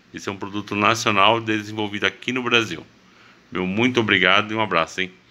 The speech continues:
E temos antenas também pra uso fixo também, tá bom? Você usa na sua residência, no seu prédio, no seu ônibus, né? Se você quiser ter uma base lateral pra fixar no ônibus,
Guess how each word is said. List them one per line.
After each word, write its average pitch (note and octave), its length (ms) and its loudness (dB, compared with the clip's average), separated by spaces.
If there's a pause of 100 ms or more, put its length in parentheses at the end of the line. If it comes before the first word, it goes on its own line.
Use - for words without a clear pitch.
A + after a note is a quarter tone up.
(320)
E - 60 -6
temos A2 320 -4
antenas G#2+ 360 0
também A2 180 4
pra A2 140 4
uso A#2+ 200 2
fixo A2+ 460 2
também, F2 340 -2
tá E2+ 120 -6
bom? G#2 260 -2 (340)
Você - 140 -10
usa F2+ 120 -4
na F2+ 60 -4
sua F#2 140 -8
residência, F#2 840 2 (500)
no F#2+ 120 -6
seu F#2 200 2
prédio, G2+ 680 2 (580)
no F2 140 -10
seu F2 360 -2
ônibus, F#2 540 2
né? F#2 220 4 (160)
Se - 80 -16
você F2 80 -14
quiser E2+ 260 0
ter F2+ 120 -10
uma F2 200 -6
base F2+ 240 2
lateral F2+ 300 -2
pra - 120 -4
fixar - 260 -12
no F2 120 -6
ônibus, F#2 380 -6